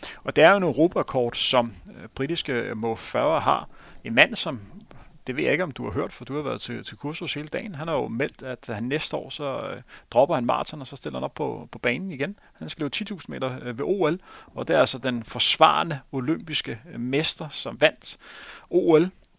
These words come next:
på ti tusind meter i to tusind og tolv på hjemmebane i London, og så vandt han også i Rio i to tusind og seksten.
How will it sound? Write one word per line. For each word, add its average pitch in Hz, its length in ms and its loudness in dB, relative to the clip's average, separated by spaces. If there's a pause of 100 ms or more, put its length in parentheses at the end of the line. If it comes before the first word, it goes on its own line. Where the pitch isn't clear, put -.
(200)
på 117 220 -4
ti - 120 -2
tusind 151 280 -6
meter 110 120 -8
i - 40 -12
to - 120 -8
tusind 110 200 -8
og 101 60 -10
tolv - 220 0
på 143 80 -8
hjemmebane 120 380 -4
i 107 60 -10
London, 175 500 0
og 143 120 -8
så - 120 -8
vandt 135 180 -4
han 135 100 -6
også 127 220 -6
i 123 80 -8
Rio 117 360 -6
i 117 240 -8
to - 200 -8
tusind 120 300 -14
og 117 60 -8
seksten. - 480 -2